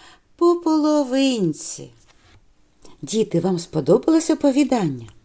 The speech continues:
Ви уважно слухали? Тоді з легкістю зможете відповісти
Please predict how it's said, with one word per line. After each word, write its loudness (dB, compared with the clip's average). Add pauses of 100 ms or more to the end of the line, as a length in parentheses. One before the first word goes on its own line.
(440)
Ви 2
уважно 4
слухали? -2 (360)
Тоді 4
з 0
легкістю 0
зможете -2
відповісти 0